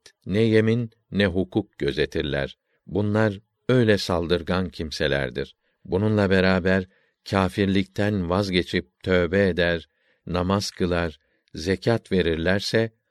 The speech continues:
artık sizin din kardeşleriniz olurlar. Bilip anlayacak kimseler için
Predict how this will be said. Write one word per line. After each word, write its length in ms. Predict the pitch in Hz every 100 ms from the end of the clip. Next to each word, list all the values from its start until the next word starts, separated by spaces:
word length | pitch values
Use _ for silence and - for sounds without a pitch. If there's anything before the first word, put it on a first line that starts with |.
| _ _
artık 400 | 107 104 - 104
sizin 500 | - 110 95 113 95
din 180 | 101 113
kardeşleriniz 880 | - 82 73 76 - 80 76 73 69
olurlar. 540 | 69 71 67 69 - _ _ 73
Bilip 420 | 78 92 107 - _
anlayacak 720 | 92 92 87 92 76 95 -
kimseler 460 | - 90 - 85 87
için 500 | 90 - 95 95 -